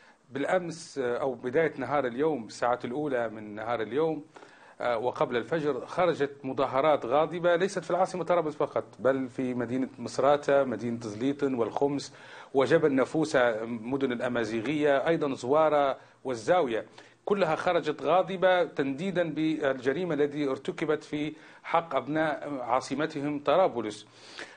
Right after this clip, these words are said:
هناك احتقان وهناك غضب شديد حتى من القيادات العسكرية والقياد-، والجنود على الأرض الذين الآن ي-، يعني يدافعون على المدنيين جنوب العاصمة طرابلس. وهذا الغضب تحقق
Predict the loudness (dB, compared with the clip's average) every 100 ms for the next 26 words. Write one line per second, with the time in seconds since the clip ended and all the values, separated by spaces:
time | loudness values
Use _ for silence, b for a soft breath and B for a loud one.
0 | -6 -2 2 2 0 -2 -4 0 2 2
1 | 0 -2 -2 -2 2 2 2 0 -2 0
2 | -2 -4 0 0 2 0 0 -4 -2 0
3 | 0 0 -2 -2 -2 -2 0 0 -2 B
4 | B B B 0 4 4 2 0 0 -2
5 | -4 -2 -2 -2 0 2 2 -2 -4 -2
6 | -2 0 0 0 0 0 0 -2 -2 -2
7 | -2 -2 -2 -2 -6 -8 -8 -4 0 0
8 | 0 -4 -4 -4 2 2 2 2 2 2
9 | 2 2 2 0 0 -2 0 -2 -2 -2
10 | -2 -6 B B B -2 0 0 0 4
11 | 6 4 2 -2 0 4 4 4 2 -6
12 | -10 B B B 2 2 2 4 4 4
13 | 0 -6 -8 -12 _ -2 2 0 2 0
14 | 4